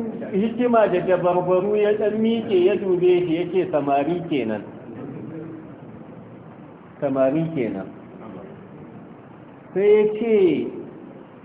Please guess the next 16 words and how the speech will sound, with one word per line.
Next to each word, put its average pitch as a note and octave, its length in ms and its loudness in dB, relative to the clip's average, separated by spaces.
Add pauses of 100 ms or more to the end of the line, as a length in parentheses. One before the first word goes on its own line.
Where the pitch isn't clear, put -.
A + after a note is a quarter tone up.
(260)
"Garasa G3 600 0
man F3 520 0
qablana D3+ 840 0
fa D3 160 -6 (100)
akalna. G2 480 -8 (1120)
Afala D#3 520 0
nadrisu D3 640 -4
liman B2+ 320 -4
ya'ti C3+ 400 -4
ba'dana?" B2 460 -4 (1600)
Waɗanda A3+ 560 0
suka A#3 260 -2
gabace D#3+ 720 0
mu, F#3 200 0
ai B3 320 0
su C4+ 200 -2